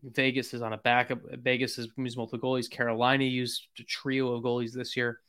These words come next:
Dallas and we, we will have an entire podcast about goaltending, Gavin, because I, this is a space where I'm gonna get really nerdy on it, but just to give people a taste of this, like,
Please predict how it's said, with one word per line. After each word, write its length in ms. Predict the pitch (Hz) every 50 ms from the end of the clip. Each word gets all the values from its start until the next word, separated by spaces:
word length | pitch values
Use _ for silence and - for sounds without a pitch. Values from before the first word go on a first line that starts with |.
| _ - - - _ _ _ _ _ _ _ _ _ _ _ _ _ _
Dallas 760 | - 131 - - 143 143 147 147 143 - - - - - - - _ _ _ _ _ _ _ _ _ _ _ _ _ _ _ _
and 120 | - 147 135
we, 140 | 147 143 131
we 140 | 143 143
will 160 | 147 151 151 135
have 160 | 127 131 127
an 60 | 123
entire 560 | 117 107 110 - - - 135 135 135 135 131 131 -
podcast 400 | 123 117 113 113 - 120 117 -
about 180 | - 113 110
goaltending, 440 | 110 - 110 113 - - 117 117 113
Gavin, 320 | - 117 117 113 117 120 117
because 240 | - - 120 113 117 - -
I, 60 | 127
this 220 | 123 127 120 -
is 80 | - 120
a 60 | 120
space 400 | 117 - - 127 120 117 117 -
where 80 | 123 117
I'm 60 | 117
gonna 160 | 120 117 113 110
get 140 | 113 110
really 280 | 117 120 123 127 131 127
nerdy 380 | 123 127 127 127 120 120 110 107
on 100 | 107 107
it, 120 | 110 110 -
but 160 | 113 110 -
just 140 | - - - -
to 60 | -
give 180 | - 135 139
people 240 | - 139 135 - 135
a 40 | 127
taste 300 | - 147 143 127 123 -
of 60 | 110
this, 180 | 107 107 - -
like, 180 | 117 110 -